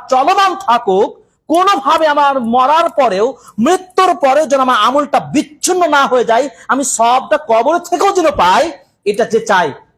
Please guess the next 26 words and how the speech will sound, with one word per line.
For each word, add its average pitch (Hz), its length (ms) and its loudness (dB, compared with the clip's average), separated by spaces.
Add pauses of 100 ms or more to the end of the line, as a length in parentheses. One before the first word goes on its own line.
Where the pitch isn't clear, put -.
কে 196 120 -4
চান 196 140 -2
না 190 80 -4
বলেন 190 240 -2
তো? 254 240 -4 (600)
চান 196 160 2
না? 277 440 0 (400)
কবরেও 254 400 2
আপনার 247 380 0
অ্যাকাউন্টে 269 460 0
সওয়াব 277 420 2
আসছে, 330 760 0
এটি 339 200 -4
কে 349 60 0
চান 415 280 0
না? 480 320 0 (1120)
ইমাম 226 380 2
কাইয়িম 226 380 -2
রাহিমাহুল্লাহ 214 480 0
আল 196 60 -2
জাওজি 208 360 -2
তিনি 214 180 -2
বলছেন, 277 480 0 (580)
যারা 202 300 0
এটা 196 280 -2
চায়, 254 520 0